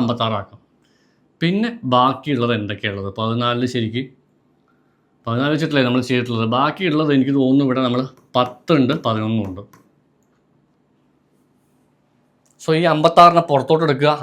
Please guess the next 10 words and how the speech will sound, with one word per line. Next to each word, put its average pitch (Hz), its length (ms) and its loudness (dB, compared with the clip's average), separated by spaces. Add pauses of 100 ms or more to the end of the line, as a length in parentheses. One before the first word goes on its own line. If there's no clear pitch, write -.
അമ്പത്താറ് 135 680 6 (380)
റൂട്ട് 135 280 -4 (100)
നൂറ്റിപ്പത്ത് 120 640 -6 (640)
ആണ് 107 180 -6 (680)
ആൻസർ 101 260 -12
വരിക. 98 180 -12 (420)
ഫിഫ്റ്റി 147 260 -8
സിക്സിനെ 180 340 -4
പുറത്തോട്ട് 151 300 0
എടുത്തു. 120 160 -2